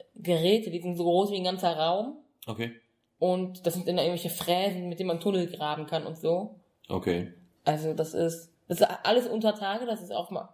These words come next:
Speaker 1: eigentlich komplett dunkel. Man muss, braucht wirklich manchmal eine Taschenlampe, um durchzugehen.
Speaker 2: Hm.
Speaker 1: Aber die Geräte stehen dann halt da mitten im Dunkeln und, und plötzlich kann man das, das ansehen, da stehen dann auch Infos zu und so.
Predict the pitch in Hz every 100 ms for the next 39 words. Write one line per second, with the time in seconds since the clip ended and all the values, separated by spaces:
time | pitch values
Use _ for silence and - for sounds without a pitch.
0 | _ - 214 - 208 202 220 220 202 226
1 | 226 196 190 - 175 196 196 214 190 185
2 | 175 208 208 175 156 160 - 165 160 160
3 | 170 170 170 214 - - 95 92 - -
4 | - _ - 165 165 170 165 190 214 196
5 | 196 185 185 180 190 214 - 190 190 226
6 | 262 208 - - - - 196 190 - 196
7 | 185 - - 214 220 214 202 185 - 185
8 | 175 175 175 208 202 190 - 185 175 175
9 | 175 170 175